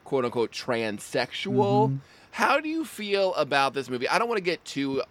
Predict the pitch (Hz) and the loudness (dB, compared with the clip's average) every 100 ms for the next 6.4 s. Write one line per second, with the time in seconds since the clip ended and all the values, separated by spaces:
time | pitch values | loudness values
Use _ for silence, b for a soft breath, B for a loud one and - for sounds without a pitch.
0 | _ - 139 131 135 123 - 127 120 120 | _ -6 -6 -6 -6 -6 -6 -6 -4 -4
1 | 117 117 113 107 110 110 110 107 113 104 | -6 -8 -6 -4 -4 0 0 0 -4 -6
2 | 101 101 - 226 B B B B _ 143 | -8 -12 -14 -18 B B B B _ -2
3 | 127 123 117 120 - 143 139 135 127 107 | 0 0 -2 -2 2 2 0 -2 -2 -2
4 | 113 - 123 117 117 120 110 107 104 110 | -6 -6 -2 -2 -2 -4 -4 -10 -4 -2
5 | 110 127 127 196 233 196 151 107 113 110 | -2 0 0 0 -4 -2 -2 -2 -8 -6
6 | 104 95 87 | -6 -6 -8